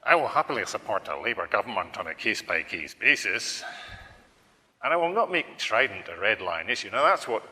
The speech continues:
because the, the S N P very properly are against Trident. It's something I've always believed is a nonsense as well.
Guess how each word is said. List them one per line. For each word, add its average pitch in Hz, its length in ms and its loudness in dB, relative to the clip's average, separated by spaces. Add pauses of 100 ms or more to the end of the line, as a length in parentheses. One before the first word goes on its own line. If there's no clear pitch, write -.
(360)
because 117 280 -10
the, 208 120 2 (140)
the 233 100 -2
S 214 140 2
N 117 100 0
P 104 120 -2
very 92 180 2
properly 101 360 -4
are 80 120 -4
against 87 380 -2
Trident. 143 440 4
It's - 100 -14
something 87 220 -6
I've 82 200 -4
always 73 240 -12 (180)
believed 85 420 -10
is - 120 -20
a 85 160 -14
nonsense 92 540 -8
as 95 100 -16
well. 123 240 4